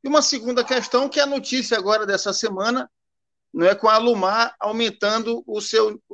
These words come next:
a sua produção em São Luís e, consequentemente, aumentando a produ-, a, a, a poluição dentro da ilha, que já é grande.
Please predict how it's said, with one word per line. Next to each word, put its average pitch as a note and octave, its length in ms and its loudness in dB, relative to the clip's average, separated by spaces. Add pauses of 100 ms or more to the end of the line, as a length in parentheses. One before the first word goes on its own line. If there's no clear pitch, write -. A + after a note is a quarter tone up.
(120)
a F3 80 0
sua G3 220 2
produção G3+ 580 0
em F#3+ 60 -4
São A3+ 240 -4
Luís C4+ 220 -4
e, D4+ 80 -4
consequentemente, A#3 960 0
aumentando A#3+ 500 -4
a A3 60 2
produ-, A#3 440 2
a, G3 80 -4
a, F#3+ 460 -2
a F3 140 -6
poluição A#3 600 2
dentro A3+ 260 -8
da A3+ 140 0
ilha, E3 320 -6 (360)
que A#3 120 0
já G#3 120 2
é A#3+ 80 6
grande. F#3+ 480 -2